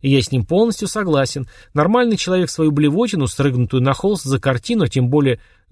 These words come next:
шедевр, выдавать не будет. Так что мне глубоко плевать на мнение утонченных критиков о гениальности этих творений.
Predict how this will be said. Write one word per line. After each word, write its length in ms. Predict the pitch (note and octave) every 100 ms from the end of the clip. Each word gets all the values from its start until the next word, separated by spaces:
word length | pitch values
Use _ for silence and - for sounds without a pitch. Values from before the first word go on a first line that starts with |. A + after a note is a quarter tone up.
| -
шедевр, 460 | - C#3+ F3 A3+ -
выдавать 460 | B2+ B2 A#2+ A2+
не 120 | A#3+
будет. 300 | G#3 A#2 F#2+ _ _ _ _ _
Так 120 | D3+ C3+
что 140 | D3
мне 120 | D3
глубоко 400 | C3+ C#3+ D3+ D3+
плевать 420 | C3+ E3 D#3 A#2
на 100 | B2+
мнение 300 | B2 C3 B2+
утонченных 500 | A#2 B2+ - C#3 B2+
критиков 480 | - D3+ F3 - -
о 100 | C#3
гениальности 680 | A#2+ C3 A#2+ A#2 B2+ A#2 B2+
этих 200 | A2 G#2+
творений. 500 | C3 F3+ D3 B2 -